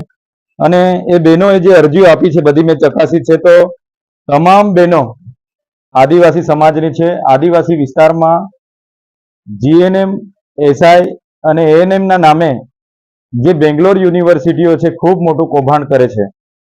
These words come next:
અમારી બહેનો સાથે એમની કારકિર્દી સાથે ચેડા કરે છે. એમનું સૌ પ્રથમ એમને લોભાવી લાલચ આપી એમનું ઓરિજિનલ ડોક્યુમેન્ટ લઈ લેવામાં આવે છે. એમની સ્કોલરશીપ, મદદનીશ કમ-, કમ-,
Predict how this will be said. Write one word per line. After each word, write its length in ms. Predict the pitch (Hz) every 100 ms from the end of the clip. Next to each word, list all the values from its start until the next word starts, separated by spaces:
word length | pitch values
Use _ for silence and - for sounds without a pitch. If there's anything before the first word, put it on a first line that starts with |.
| _ -
અમારી 320 | 135 160 185
બહેનો 260 | 175 170 185
સાથે 280 | 185 165 175
એમની 440 | 185 180 170 156 170
કારકિર્દી 440 | 160 156 147 170
સાથે 260 | 170 160 170
ચેડા 280 | 156 147 147
કરે 240 | 139 120
છે. 200 | 113 104 - _ _ _ 147
એમનું 200 | 147 180
સૌ 200 | 180 175
પ્રથમ 500 | 175 175 170 175 180
એમને 220 | 160 160
લોભાવી 420 | 165 147 147 165 170
લાલચ 340 | 156 156 156
આપી 440 | 147 135 160 127 - _ - 151
એમનું 240 | 160 170
ઓરિજિનલ 420 | 156 160 160 170
ડોક્યુમેન્ટ 460 | 151 139 175 165 151
લઈ 100 | 156
લેવામાં 400 | 160 160 160 156
આવે 160 | 156
છે. 200 | 156 156 175 _ _ - 139
એમની 300 | 160 165 147
સ્કોલરશીપ, 640 | - 143 160 151 156 165 170 _ _ 123
મદદનીશ 500 | 135 151 160 165 -
કમ-, 200 | 151 147
કમ-, 400 | 170 - 151 160